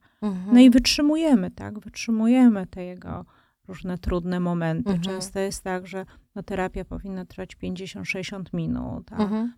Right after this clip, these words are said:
Speaker 2: na początku on jest w stanie wytrzymać na sesji dwadzieścia minut, tak? I, e, i, i to jest dla nas w porządku.
Speaker 1: Okej.
Speaker 2: I to, że on przychodzi na każde następne spotkanie, to jest dla nas ważne.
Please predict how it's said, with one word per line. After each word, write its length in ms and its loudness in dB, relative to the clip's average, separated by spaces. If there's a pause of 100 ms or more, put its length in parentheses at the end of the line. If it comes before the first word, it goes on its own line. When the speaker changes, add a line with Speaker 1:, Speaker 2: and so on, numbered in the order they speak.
Speaker 2:
na 100 -6
początku 560 -6
on 120 -2
jest 180 -8
w 40 -6
stanie 360 -8
wytrzymać 600 -6
na 120 -8
sesji 340 -8
dwadzieścia 580 -2
minut, 380 -14 (140)
tak? 300 -8 (100)
I, 260 -10 (640)
e, 320 -8
i, 260 2
i 40 -4
to 100 -2
jest 140 2
dla 100 4
nas 180 6
w 20 -4
porządku. 640 8
Speaker 1:
Okej. 320 -8 (300)
Speaker 2:
I 160 -10
to, 340 0
że 280 0
on 160 -2
przychodzi 480 2
na 120 -4
każde 300 -8
następne 460 -8
spotkanie, 840 0
to 80 -8
jest 120 -8
dla 120 -2
nas 200 0
ważne. 600 2